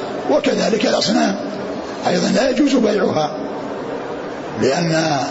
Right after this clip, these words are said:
لأنها تعبد من دون الله، ولكنها إذا كسرت واحتيج إلى، إلى كسر، كسرها من ال-، من، من ال-، من ال-، ال-، ال-، الح-، من الحصى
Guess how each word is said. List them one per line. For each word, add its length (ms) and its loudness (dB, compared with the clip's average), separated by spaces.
لأنها 480 2
تعبد 420 2
من 120 2
دون 180 4
الله، 360 2
ولكنها 500 2
إذا 180 2
كسرت 680 2
واحتيج 520 2
إلى، 480 2
إلى 520 2
كسر، 440 4
كسرها 600 2
من 80 2
ال-، 320 0
من، 80 2
من 260 2
ال-، 400 0
من 200 2
ال-، 220 4
ال-، 240 2
ال-، 360 0
الح-، 400 0
من 100 2
الحصى 460 0